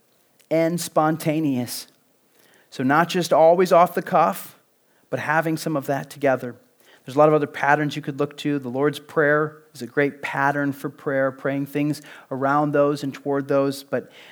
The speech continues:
um, these are all structure things to help. So let me ask again, do you tend to be a little more formulaic in the way that you pray? Well, maybe you need to s-, pray a little bit more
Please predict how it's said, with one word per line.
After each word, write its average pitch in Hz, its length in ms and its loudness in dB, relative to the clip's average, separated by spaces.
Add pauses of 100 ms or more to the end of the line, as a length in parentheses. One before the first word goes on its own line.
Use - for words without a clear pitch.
(140)
um, 117 220 -6
these 151 180 2
are 156 140 0
all 143 420 4
structure 156 640 -2
things 131 440 -6
to 135 100 -6
help. 127 280 0
So 151 320 0 (280)
let - 40 -4
me 156 100 4
ask 156 160 4
again, 147 380 4 (360)
do 156 80 -4
you - 20 -2
tend 165 240 0
to 156 60 2
be 156 320 4
a 160 60 -4
little 156 180 2
more 156 300 4 (180)
formulaic 160 800 4 (260)
in 151 80 -4
the 156 60 0
way 156 100 6
that 160 140 0
you 160 100 0
pray? 165 320 4
Well, 175 160 -2
maybe 151 240 2
you 151 80 0
need 151 200 0
to 147 100 -6
s-, - 160 -10 (100)
pray 147 240 0
a 143 60 -2
little 147 160 -2
bit 147 200 -2
more 147 380 0